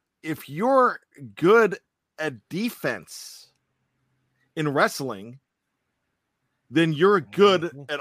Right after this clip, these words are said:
Speaker 1: offense
Speaker 2: Mm-hmm.
Speaker 1: in football. And that, that's basically the bottom line to it.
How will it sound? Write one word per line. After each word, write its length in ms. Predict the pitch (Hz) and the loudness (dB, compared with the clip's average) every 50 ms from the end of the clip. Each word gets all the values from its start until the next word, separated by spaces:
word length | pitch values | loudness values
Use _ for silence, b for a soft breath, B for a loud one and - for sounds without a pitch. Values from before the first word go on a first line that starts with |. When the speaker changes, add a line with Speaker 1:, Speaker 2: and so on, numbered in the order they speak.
| - | -4
Speaker 1:
offense 880 | 175 185 226 254 208 - 160 139 113 - - - - - - - - _ _ _ _ _ _ _ _ _ 156 | 0 2 2 2 2 -2 -8 -10 -10 -12 -14 -20 -20 -20 -20 -20 -20 _ _ _ _ _ _ _ _ _ -20
Speaker 2:
Mm-hmm. 180 | 120 104 92 | -18 -14 -8
Speaker 1:
in 140 | 143 160 143 | -8 -8 -8
football. 460 | - - 240 247 - - 107 92 - _ _ _ _ _ _ _ _ _ _ _ _ _ _ _ _ _ _ - 147 | -6 -4 -4 -4 -4 -4 -16 -18 -18 _ _ _ _ _ _ _ _ _ _ _ _ _ _ _ _ _ _ -8 -8
And 100 | 156 165 | -6 -6
that, 240 | 190 202 196 160 160 | -6 -8 -8 -8 -8
that's 160 | 185 180 135 | -8 -8 -8
basically 680 | 127 104 - 160 202 233 - - 208 156 - 180 180 165 | -10 -6 -6 -6 -4 -6 -8 -10 -10 -8 -4 -4 -2 -2
the 80 | 160 | -2
bottom 340 | - 160 160 165 160 156 147 | -4 -4 -4 -4 -4 -4 -6
line 240 | 143 147 160 160 139 | -8 -10 -10 -10 -10
to 220 | - 151 180 220 | -8 -6 -6 -6
it. 100 | - - | -6 -8